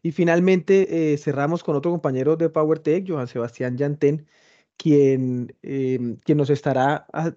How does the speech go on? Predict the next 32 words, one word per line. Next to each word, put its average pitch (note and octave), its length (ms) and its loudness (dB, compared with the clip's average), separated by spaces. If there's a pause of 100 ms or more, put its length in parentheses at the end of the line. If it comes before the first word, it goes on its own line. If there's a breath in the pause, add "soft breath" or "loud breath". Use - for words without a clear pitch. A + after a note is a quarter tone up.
dando D3+ 440 0
como D#3 260 0
un A#2 460 -8
resumen, F3+ 540 2
digamos, D3 600 -2
el, C#3 300 -8
el, B2+ 280 -10
el, B2 340 -10
el C3 120 -8
mensaje D#3 440 0
que D#3+ 100 0
hay D3 40 0
que D3+ 140 -6
quedarse, D3 480 -2
con C#3+ 100 -6
el B2+ 60 -8
que - 80 -8
hay A#2+ 60 -8
que C#3 120 -4
quedarse C#3 380 -2
en C3 80 -6
este, C3+ 420 -6 (480 soft breath)
en B2+ 220 -6
este B2+ 220 -4
webinar. A2+ 480 -4 (320)
Entonces, F3+ 600 2
yo F3 140 2
creo F3 120 0
que G3+ 120 2
sin F#3 160 0
más D3 240 -2
preámbulos, F3+ 800 -2